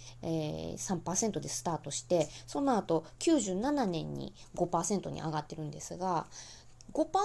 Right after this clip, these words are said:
セントに上がって、まあ、しばらく落ち着いたタイミング、七年ぐらい経ってんのかな？うん、二千四年で、あ、もう税込みにか-、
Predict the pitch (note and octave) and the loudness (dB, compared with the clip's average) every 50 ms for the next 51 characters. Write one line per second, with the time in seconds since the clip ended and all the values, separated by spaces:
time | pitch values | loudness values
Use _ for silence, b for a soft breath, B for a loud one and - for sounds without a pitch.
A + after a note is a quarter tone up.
0 | A4 - - E5 D5 - - A3+ G3 E3+ D3+ - - - - - - - C#4+ D4+ | 4 2 2 0 0 2 2 2 2 2 0 -2 -4 -8 -16 -10 -2 0 2 2
1 | C#4 G#3+ E3+ B3+ - - - - - - - B3+ C4 A#3 F3 C#3+ - G3 G#3+ B3+ | 4 2 0 0 -2 -10 -16 -18 -20 2 8 10 10 10 10 8 4 0 -2 2
2 | B3 - - - A3 D4 E4 C#4 G#3 - - C3+ D3 D3+ - - - - A3 G3+ | 4 6 6 8 8 8 8 8 6 4 2 0 2 2 2 0 2 2 2 2
3 | D#3+ - C#3+ - - - D3 C3+ C3+ C3 B2+ C3 C3 - - - - - - - | 2 2 0 -2 -2 -4 -6 -6 -6 -6 -6 -8 -8 -8 -10 -10 -12 -14 -20 -20
4 | - - - - F3 F#3+ A3 A3+ A3+ G#3 G#3 G#3 G3+ G3 D#3 B2+ - C#3+ - - | -20 -20 -10 -2 2 4 4 6 6 4 4 4 4 4 2 2 -2 -8 -8 -6
5 | D3 D3 D3 - - - - D4 G#4 - B B B B F#3 D#3+ - - - - | -6 -6 -6 -8 -8 -2 -2 -2 -2 -2 B B B B -4 -4 -4 -6 -6 0
6 | F3+ G3 G3+ - A3 F#3 E3 D#3+ E3+ F3 E3 E3 D#3+ D#3+ D#3+ E3 E3+ F3+ F#3+ C#4+ | 2 2 4 4 4 2 2 2 0 0 0 0 -2 -2 -2 -4 -6 4 8 10
7 | D4+ C4 F3+ - B B B B B B B B B - - F#3 - B B B | 10 10 8 6 B B B B B B B B B 0 0 0 0 B B B
8 | - E3+ F3 F3 E3 D3 - - G#3 G#3 G#3+ G3 G3+ - G3 F#3+ F#3+ G#3 G#3+ A3 | -6 -4 -2 -2 -2 -2 0 4 6 6 6 6 4 2 2 2 4 4 2 2
9 | A3 A#3 A#3 A#3 B3 B B B B B B B B B - - - - - - | 2 2 0 0 -2 B B B B B B B B B -18 -14 -14 -14 -14 -6
10 | - - - A#3 C4+ C#4 | -4 -2 2 4 4 4